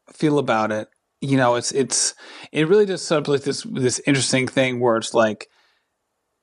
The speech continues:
the problem then becomes, all right, when am I recording the show? <laughs> So,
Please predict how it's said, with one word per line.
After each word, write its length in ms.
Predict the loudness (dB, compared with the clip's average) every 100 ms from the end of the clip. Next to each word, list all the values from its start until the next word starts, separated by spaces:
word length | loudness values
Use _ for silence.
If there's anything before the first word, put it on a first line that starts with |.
| _ -6
the 140 | -2
problem 640 | -2 0 2 2 2 0 0
then 240 | -2 -2
becomes, 800 | -4 -2 -2 -2 -4 -10 -8 -10 -4 2
all 80 |
right, 180 | 2 2
when 320 | -2 0 2
am 80 | 2
I 80 | 2
recording 640 | -2 -6 -6 0 2 2 -4
the 80 | -6
show? 600 | -4 -6 -6 -12 -16 _ _ _ -8
<laughs> 80 | -6 -6 -10 -14 -10
So, 580 | -6 0 0 2 -2